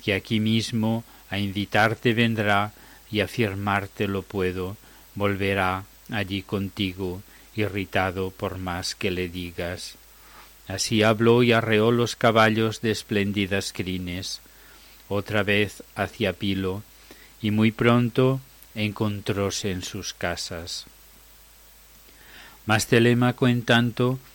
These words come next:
animaba a sus hombres diciendo: "Disponed bien aprisa las jarcias del negro navío y embarcar sin tardanza,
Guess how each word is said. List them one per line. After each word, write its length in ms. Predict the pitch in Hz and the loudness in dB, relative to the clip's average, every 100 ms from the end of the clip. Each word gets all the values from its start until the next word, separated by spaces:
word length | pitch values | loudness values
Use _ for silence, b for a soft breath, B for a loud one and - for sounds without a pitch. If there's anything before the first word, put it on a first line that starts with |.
| - | -6
animaba 560 | 117 113 113 117 123 135 | -2 2 4 6 6 4
a 80 | 135 | 2
sus 300 | - - 139 | 0 -2 2
hombres 420 | 127 127 127 127 | 2 2 0 0
diciendo: 720 | 127 113 120 110 107 104 107 B B B - | -2 0 2 2 2 0 -2 B B B 2
"Disponed 580 | 113 - 120 113 113 110 | 2 4 2 4 2 2
bien 240 | 110 113 | 2 2
aprisa 540 | 110 110 110 107 127 | 0 0 -2 -2 -2
las 260 | 117 113 - | 0 -2 0
jarcias 680 | 104 104 104 - 104 104 - | 2 2 2 -4 -2 -2 -2
del 280 | 104 101 101 | -2 0 -2
negro 380 | 98 98 101 98 | -2 -2 -4 -2
navío 600 | 98 95 98 98 98 98 B B B - | -2 -2 -2 -2 -4 -6 B B B -4
y 80 | 101 | 0
embarcar 800 | 101 104 104 - 110 117 117 113 - - - | 2 4 2 4 6 6 4 -2 -14 -20 -14
sin 320 | - 110 101 | -4 -2 -2
tardanza, 880 | 95 104 101 101 101 98 - 104 98 | -2 -2 0 -2 -2 -4 -4 -4 -4